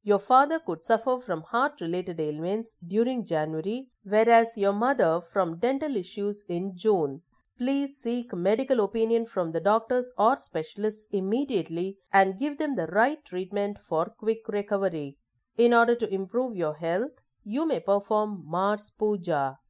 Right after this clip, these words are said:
Simple home remedies. Keep offering mochai sundal,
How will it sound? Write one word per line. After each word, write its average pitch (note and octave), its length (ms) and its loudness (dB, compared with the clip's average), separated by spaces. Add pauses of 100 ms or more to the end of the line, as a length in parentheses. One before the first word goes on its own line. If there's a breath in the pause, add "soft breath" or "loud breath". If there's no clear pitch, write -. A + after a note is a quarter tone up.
(760)
Simple C4+ 520 0
home G3+ 280 0
remedies. F3 680 -2 (460)
Keep C4+ 280 0 (100)
offering A3 460 4
mochai G#3 420 -2 (100)
sundal, F#3 460 0